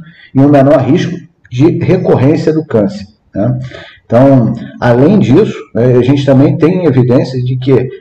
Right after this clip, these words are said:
as pessoas submetidas ao treinamento, elas também reagem melhor aos efeitos adversos do próprio tratamento do câncer.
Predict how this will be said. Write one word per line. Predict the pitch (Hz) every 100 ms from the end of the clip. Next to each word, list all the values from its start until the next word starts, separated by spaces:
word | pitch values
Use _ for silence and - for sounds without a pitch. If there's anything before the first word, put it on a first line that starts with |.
| _
as | 104
pessoas | - 123 127 160
submetidas | 165 156 131 123 110
ao | 113
treinamento, | 117 113 95 127 - - - _ _ _ _ _ _ _ _ _ _ _ _ _ _ _ -
elas | 139 156 156
também | - - 165 127 143 180 - -
reagem | 135 156 127 165 190 185
melhor | 165 123 143 180
aos | 175
efeitos | 131 160 170 170
adversos | 160 120 127 156 - -
do | 170 170
próprio | - 190 -
tratamento | 202 208 170 143 175
do | 202
câncer. | - 139 127